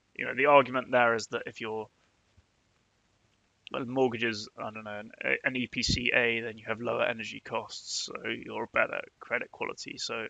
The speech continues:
I mean, and then there, there are lenders that give you a slightly cheaper mortgage if you have a, a high E P C. And, you know,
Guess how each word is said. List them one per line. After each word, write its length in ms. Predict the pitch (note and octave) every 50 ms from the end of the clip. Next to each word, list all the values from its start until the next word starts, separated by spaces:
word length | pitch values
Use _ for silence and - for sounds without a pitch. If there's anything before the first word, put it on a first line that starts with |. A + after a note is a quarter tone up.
| -
I 40 | C3+
mean, 100 | A#2+ A#2+
and 160 | B2 C3 C#3+
then 100 | C3+ B2+
there, 100 | C3 C3+
there 240 | C3+ B2 C#3+ C#3+ D3
are 140 | D3+ D3+ D3
lenders 480 | C#3+ C#3 C#3 C3 A2+ A2+ A#2 A2+ A2 -
that 200 | - D#3 - - - _ -
give 220 | A2+ A2+ - -
you 240 | B2+ B2 A2 - -
a 60 | -
slightly 360 | - - - - - - -
cheaper 340 | - - - - - - G#2+
mortgage 500 | A2 A2+ A2+ - - A#2 - - - - _ _ _ _ _ _ _ _ _ -
if 220 | - - - -
you 100 | - G#2+
have 200 | A2 G#2+ A2 A2
a, 100 | A2 - - _ _ _ _ _ -
a 100 | - -
high 260 | - - - A#2+ A2
E 100 | G#2+ - -
P 120 | - A2
C. 200 | A2 - - - - - -
And, 100 | - _ _ _ _ _
you 80 | _
know, 60 | -